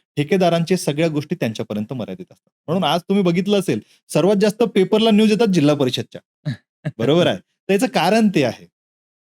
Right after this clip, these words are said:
Speaker 1: आता याला जर अजून मोठ्या लेव्हलवर जर विचार करायचा गेला, मग जिल्हाधिकारी कार्यालयांकडे वेगळे टेंडर्स असतात, त्यांचे वेगवेगळे डिपार्टमेंट्स असतात.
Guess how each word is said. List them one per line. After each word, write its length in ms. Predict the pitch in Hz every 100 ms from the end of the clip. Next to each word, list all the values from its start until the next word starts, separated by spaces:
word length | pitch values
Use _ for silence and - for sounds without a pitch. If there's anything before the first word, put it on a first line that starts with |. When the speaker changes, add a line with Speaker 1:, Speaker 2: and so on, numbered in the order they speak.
| _ _ _ _
Speaker 1:
आता 180 | - 220
याला 120 | 226
जर 120 | 233
अजून 220 | 214 202 220
मोठ्या 240 | 220 214
लेव्हलवर 260 | 220 226 226
जर 140 | 226
विचार 260 | 214 214 208
करायचा 300 | 208 196 196
गेला, 220 | 190 202
मग 140 | 202
जिल्हाधिकारी 580 | 180 190 220 196 208 208
कार्यालयांकडे 560 | 196 180 196 202 196 208
वेगळे 220 | 170 170
टेंडर्स 360 | 151 107 104
असतात, 240 | 95 - 85
त्यांचे 400 | _ - 120 123
वेगवेगळे 300 | 123 123 123
डिपार्टमेंट्स 520 | 104 117 113 107 -
असतात. 240 | 90 -